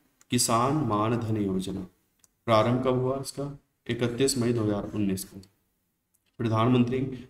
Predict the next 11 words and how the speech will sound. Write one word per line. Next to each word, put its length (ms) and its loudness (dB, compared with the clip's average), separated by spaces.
नरेंद्र 340 4
मोदी 180 2
के 180 2
द्वितीय 360 0
कार्यकाल 500 -2
के 280 -4
प्रथम 500 -4
मंत्रिमंडलीय 800 0
बैठक 380 -4
के 160 -2
दौरान 380 -2